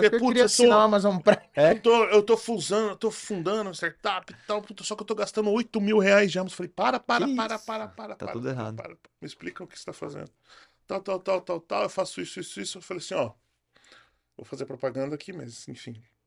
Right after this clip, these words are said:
Speaker 1: "Bicho, você não precisa desenvolver nada.
Speaker 3: Uhum.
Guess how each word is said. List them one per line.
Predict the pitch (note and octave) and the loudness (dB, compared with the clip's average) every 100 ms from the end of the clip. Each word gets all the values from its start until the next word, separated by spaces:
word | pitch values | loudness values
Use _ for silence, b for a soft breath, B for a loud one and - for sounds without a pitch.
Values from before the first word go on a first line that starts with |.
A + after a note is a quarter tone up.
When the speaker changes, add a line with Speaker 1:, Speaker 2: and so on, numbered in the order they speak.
| _ _ _ _ _ _ _ _ _ _ | _ _ _ _ _ _ _ _ _ _
Speaker 1:
"Bicho, | E3 - | -6 -6
você | B2+ | -8
não | |
precisa | C3 D3+ | -8 -8
desenvolver | C#3 C#3 D#3 | -4 -2 -2
nada. | C3 A#2+ G#2 _ | -4 -6 -10 _
Speaker 3:
Uhum. | A2 G2+ G2 | -14 -12 -14